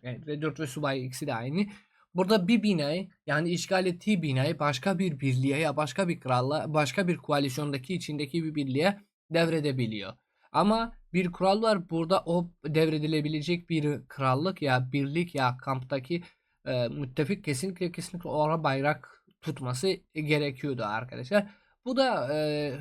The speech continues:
güzel bir şeydir bence, kötü bir şey değildir. Gizem diyarı iyileştirmesi buradan arkadaşlar. Diyor ki arka fosil biraz daha iyileştirildi arkadaşlar. Bu da güzeldir. Ee, ve buradan da tabii ki,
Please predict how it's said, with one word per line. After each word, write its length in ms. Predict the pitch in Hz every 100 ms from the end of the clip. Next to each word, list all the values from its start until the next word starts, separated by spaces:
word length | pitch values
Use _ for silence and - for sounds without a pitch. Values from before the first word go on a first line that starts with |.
| 143 _ _
güzel 320 | 180 220 285
bir 60 | 220
şeydir 320 | 175 143 127
bence, 260 | 143 156 190
kötü 260 | 175 196
bir 60 | 185
şey 220 | 220 208
değildir. 380 | 202 175 165 175 _ _ _
Gizem 300 | 170 175 220
diyarı 260 | 202 196 190
iyileştirmesi 800 | 165 143 131 - 139 127 139 -
buradan 400 | 123 123 151 175
arkadaşlar. 720 | 131 131 127 113 151 190 202 - _ _ _ _ _ _ _ _ _ _ -
Diyor 160 | 262
ki 120 | 220 156
arka 340 | 170 190 208
fosil 440 | 202 185 - 202 175 - -
biraz 240 | 175 165
daha 180 | 151 160 -
iyileştirildi 680 | 143 135 127 139 135 131
arkadaşlar. 760 | 113 104 - 107 104 - 160 165 _ -
Bu 80 |
da 80 | 160
güzeldir. 540 | 127 131 135 123 147 - _ _ _ 120
Ee, 320 | 127 120 113 -
ve 200 | 147 156 131
buradan 580 | 147 151 170 165 170 175
da 100 | 180
tabii 280 | 151 139 131
ki, 600 | 175 170 165 165 165